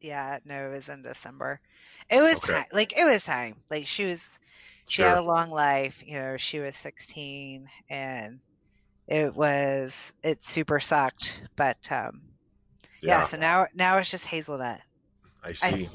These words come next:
Speaker 1: thought about getting a puppy, like, for one minute, and then I was like, "That's a terrible idea. What am I thinking?"
Speaker 2: Sure, sure.
Speaker 1: Like a,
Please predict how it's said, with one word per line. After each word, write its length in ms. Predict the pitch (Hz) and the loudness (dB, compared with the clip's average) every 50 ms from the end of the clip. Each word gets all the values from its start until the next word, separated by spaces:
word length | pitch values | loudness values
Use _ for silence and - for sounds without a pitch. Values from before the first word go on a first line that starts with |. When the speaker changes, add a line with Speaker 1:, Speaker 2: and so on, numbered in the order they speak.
| - - | -6 0
Speaker 1:
thought 260 | - 190 175 175 185 190 | 2 4 4 4 4 4
about 280 | 185 208 208 185 - | 4 4 2 2 0
getting 260 | - 208 208 214 208 208 | -4 -4 -4 -4 -6 -8
a 80 | 208 | -8
puppy, 540 | - - 220 220 - 233 233 240 247 254 254 _ _ _ _ _ _ _ _ _ _ _ _ _ _ _ _ _ _ _ _ _ _ _ _ - | -6 -4 -4 -4 -4 -6 -8 -10 -10 -12 -14 _ _ _ _ _ _ _ _ _ _ _ _ _ _ _ _ _ _ _ _ _ _ _ _ -10
like, 220 | 151 147 131 - - - - _ _ _ _ _ _ _ | -10 -10 -10 -12 -16 -20 -20 _ _ _ _ _ _ _
for 160 | - 175 170 156 | -6 -4 -4 -2
one 300 | 139 151 147 143 147 151 | 0 0 -2 -2 -2 -6
minute, 360 | 143 143 135 139 156 185 175 - | -8 -8 -6 -6 -6 -6 -8 -10
and 100 | 156 151 143 | -12 -10 -8
then 80 | 139 | -8
I 40 | 135 131 | -8 -8
was 100 | 120 - | -8 -10
like, 100 | 127 - - | -10 -8 -6
"That's 220 | 139 135 - - | -8 -8 -8 -10
a 40 | - | -16
terrible 380 | - - - 113 - - - - | -14 -12 -12 -12 -12 -10 -10 -10
idea. 420 | 53 - - - 52 50 50 - - - _ _ - | -10 -10 -10 -12 -12 -12 -12 -12 -14 -18 _ _ -6
What 120 | 180 175 156 | -4 -4 -4
am 80 | 143 | -6
I 100 | 135 131 | -8 -12
thinking?" 480 | - - - - - - - - - - _ _ _ _ _ _ _ | -14 -16 -18 -18 -18 -20 -20 -20 -20 -20 _ _ _ _ _ _ _
Speaker 2:
Sure, 360 | - - - 98 95 90 82 - - _ _ | -4 -2 0 2 2 0 -2 -4 -10 _ _
sure. 240 | - - 90 87 87 | -6 -4 -2 0 0
Speaker 1:
Like 120 | 85 151 151 | 0 0 0
a, 120 | 156 - | -2 -4